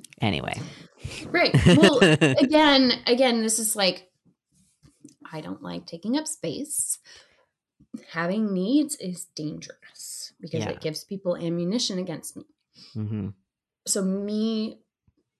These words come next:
Speaker 2: being transgender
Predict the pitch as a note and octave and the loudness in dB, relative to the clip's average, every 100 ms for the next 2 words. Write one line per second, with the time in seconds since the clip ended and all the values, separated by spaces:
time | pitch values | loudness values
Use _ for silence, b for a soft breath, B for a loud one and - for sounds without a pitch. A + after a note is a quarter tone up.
0 | _ _ _ _ _ _ - B B - | _ _ _ _ _ _ -12 B B -16
1 | - A3 B3+ C4+ - G3+ F#3 - D3 C#3+ | -4 2 2 2 -2 -4 -4 -6 -6 -6
2 | D3+ - - - | -6 -8 -10 -12